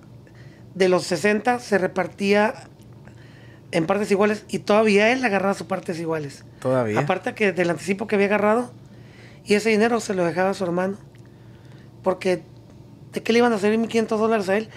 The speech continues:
Speaker 1: Que era mucho dinero,
Speaker 2: Sí.
Speaker 1: pero nada comparado con sesenta que, que recibía cada,
Speaker 2: Sin necesidad
Speaker 1: cada
Speaker 2: de,
Speaker 1: fecha de tiranos,
Speaker 2: sin gastar
Speaker 1: que eran tres
Speaker 2: nada.
Speaker 1: fechas a la semana.
Speaker 2: Qué loco. Sí, sí,
Speaker 1: Tres
Speaker 2: era
Speaker 1: fechas o cuatro fechas a la semana.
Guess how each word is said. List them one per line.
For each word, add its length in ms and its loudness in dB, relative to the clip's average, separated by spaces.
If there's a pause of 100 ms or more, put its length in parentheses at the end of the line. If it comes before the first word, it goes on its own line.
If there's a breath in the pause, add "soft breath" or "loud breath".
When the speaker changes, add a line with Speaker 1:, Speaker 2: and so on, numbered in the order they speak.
(160 loud breath)
Speaker 1:
Que 100 -10
era 120 0
mucho 240 0
dinero, 360 2
Speaker 2:
Sí. 160 -6 (480 loud breath)
Speaker 1:
pero 300 2
nada 360 0
comparado 400 -2
con 140 -2
sesenta 400 -4
que, 260 -6 (640 loud breath)
que 120 0
recibía 420 0
cada, 560 0
Speaker 2:
Sin 180 -4
necesidad 360 2
Speaker 1:
cada 160 4
Speaker 2:
de, 60 2
Speaker 1:
fecha 300 2
de 100 -4
tiranos, 400 -2
Speaker 2:
sin 240 -8
gastar 160 -8
Speaker 1:
que 80 2
eran 120 2
tres 180 2
Speaker 2:
nada. 40 -4
Speaker 1:
fechas 300 0
a 40 2
la 80 0
semana. 380 -2 (400 loud breath)
Speaker 2:
Qué 120 -14
loco. 520 -16 (280)
Sí, 220 -8
sí, 220 -4
Speaker 1:
Tres 120 -20
Speaker 2:
era 140 4
Speaker 1:
fechas 300 0
o 60 -2
cuatro 220 0
fechas 220 -2
a 60 -2
la 60 -4
semana. 280 -6